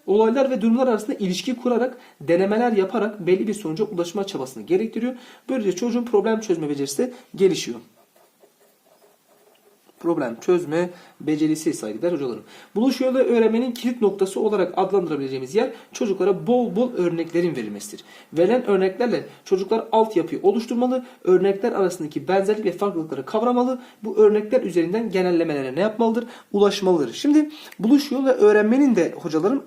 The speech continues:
aşamaları var. Bu aşamaları da şöyle maviyle yazalım. İlkin öğretmen konuyla ilgili örnekler veriyor bakın. Öğretmen örnek veriyor.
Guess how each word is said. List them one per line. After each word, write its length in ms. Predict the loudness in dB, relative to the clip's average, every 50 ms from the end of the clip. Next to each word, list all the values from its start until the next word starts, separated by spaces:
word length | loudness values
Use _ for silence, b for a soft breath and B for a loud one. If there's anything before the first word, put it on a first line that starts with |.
| -6
aşamaları 540 | -6 -4 0 2 2 4 4 6 4 4 4
var. 120 | 2 0 -2 B B B B B B
Bu 80 | 0 0
aşamaları 480 | 0 2 2 2 4 4 4 4 6 4
da 180 | 4 2 2 -4 -12 -18 -20 -20 _ _ _ _ -20 -20 _ _ _ _ _ _ _ -20 -20
şöyle 240 | -2 2 2 2 2
maviyle 380 | 2 2 2 2 2 0 0 0
yazalım. 380 | -2 -2 0 0 0 0 -2 B B B B 4
İlkin 340 | 4 4 4 0 0 2
öğretmen 360 | 4 4 4 4 2 0 -2 0
konuyla 280 | 0 0 2 2 2
ilgili 420 | 2 0 0 0 2 2 2 0 0 B B B B _
örnekler 540 | 4 6 6 4 2 2 2 0 0 2 -2
veriyor 180 | -2 -4 -4
bakın. 240 | -4 -4 -8 -12 -14 -14 _ _ _ _ _ _ _ _ _ _ _ _ _ _ _ _ _ _ _ _ _ _ _ _ _ _ _ _ _ _ _ _ _
Öğretmen 760 | 2 4 4 4 2 0 -2 -2 -2 -2 -2 -4 -6 -10 -20 _ _ _ _ _ _ _ _ _ _ _ _ _ _ _ _ _ _ _ _ _ _ _ _ -2
örnek 420 | -2 0 0 0 -2 -4 -4 -10
veriyor. 220 | -10 -12 -12 -14